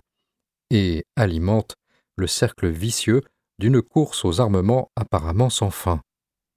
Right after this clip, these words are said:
Le lien entre la sécurité nationale et l'accumulation d'armes est une fausse logique et reste un scandale, a-t-il dénoncé, invitant à une meilleure utilisation des ressources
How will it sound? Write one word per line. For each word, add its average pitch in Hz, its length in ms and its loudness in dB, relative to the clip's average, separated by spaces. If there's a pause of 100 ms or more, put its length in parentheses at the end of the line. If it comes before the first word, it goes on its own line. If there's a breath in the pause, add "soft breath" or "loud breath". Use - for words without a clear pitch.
(560)
Le 92 160 0
lien 113 480 2 (140)
entre 101 300 0
la 87 100 2
sécurité 101 640 -2
nationale 92 600 0 (360 soft breath)
et 85 100 -2
l'accumulation 101 760 0
d'armes 104 360 0 (180)
est 131 200 0
une 82 140 -2
fausse - 400 0 (100)
logique 95 640 0 (320)
et 87 80 -2
reste 110 260 0
un 85 80 2
scandale, 104 560 0 (320)
a-t-il 117 320 -2
dénoncé, 95 560 -2 (460)
invitant 101 500 0
à 90 100 2
une 82 200 0
meilleure 101 440 2 (120)
utilisation 113 800 0
des 98 100 -2
ressources - 460 -4